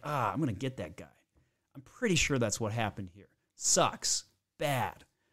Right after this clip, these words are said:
Right? So I'm not losing any sleep over it. You know, this doesn't this one doesn't pay the bills for me.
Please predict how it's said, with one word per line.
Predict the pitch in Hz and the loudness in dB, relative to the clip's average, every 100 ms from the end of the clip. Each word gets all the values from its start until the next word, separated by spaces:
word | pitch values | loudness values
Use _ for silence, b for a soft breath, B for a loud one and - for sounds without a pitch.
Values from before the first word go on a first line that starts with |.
| _ | _
Right? | 113 131 - | 0 0 2
So | - 131 117 113 b - | 2 4 4 2 b 4
I'm | |
not | 226 214 | 6 10
losing | 226 190 208 | 10 8 8
any | 180 | 8
sleep | - 170 180 170 | 8 8 6 6
over | 160 156 | 6 8
it. | 156 147 - _ _ _ | 6 4 -6 _ _ _
You | 156 143 | 2 4
know, | 139 | 6
this | 165 | 6
doesn't | - 180 156 139 - _ _ _ - | 8 8 8 6 0 _ _ _ -20
this | 151 180 - | 4 6 8
one | 185 170 | 8 10
doesn't | 165 160 | 10 8
pay | - 156 | 6 2
the | 135 | 2
bills | 101 117 123 131 | 4 6 6 6
for | - 127 | 4 4
me. | 135 139 | 4 4